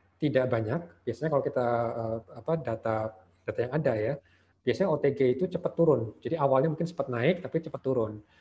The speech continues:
Cuma kan kita juga bisa ngelihat data sel T-nya, seluler T-nya.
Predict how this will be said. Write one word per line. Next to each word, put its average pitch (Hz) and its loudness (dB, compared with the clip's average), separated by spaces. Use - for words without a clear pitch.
Cuma 135 0
kan 208 0
kita 196 0
juga 143 -2
bisa 131 -6
ngelihat 131 2
data 131 -2
sel 139 -2
T-nya, 147 4
seluler 127 0
T-nya. 127 -2